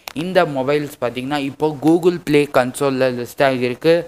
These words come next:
அதனால இது கூடிய சீக்கிரம் ஒரு குளோபல் லான்ச்சாக இருக்குமோன்னு சொல்லி எல்லாரும் ப்ரெடிக்ட் பண்ணிக்கிட்டு இருக்காங்க.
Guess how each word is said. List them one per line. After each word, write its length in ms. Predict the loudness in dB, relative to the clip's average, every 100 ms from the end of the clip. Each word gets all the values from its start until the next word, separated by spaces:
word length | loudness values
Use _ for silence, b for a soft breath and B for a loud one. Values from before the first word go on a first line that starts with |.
| B B B
அதனால 600 | 0 2 2 2 0 -2 -4
இது 240 | -6 -4
கூடிய 300 | 0 0 0
சீக்கிரம் 500 | -2 -4 -2 -2 -4
ஒரு 240 | -8 -8 -8
குளோபல் 580 | 0 2 4 2 0
லான்ச்சாக 420 | 0 -2 0 0 0
இருக்குமோன்னு 440 | -4 -8 -6 -6
சொல்லி 320 | -6 -6 -8
எல்லாரும் 380 | -6 -4 -4 -4 -2
ப்ரெடிக்ட் 320 | -2 -2 -2
பண்ணிக்கிட்டு 360 | -2 0 -2
இருக்காங்க. 300 | 0 0 0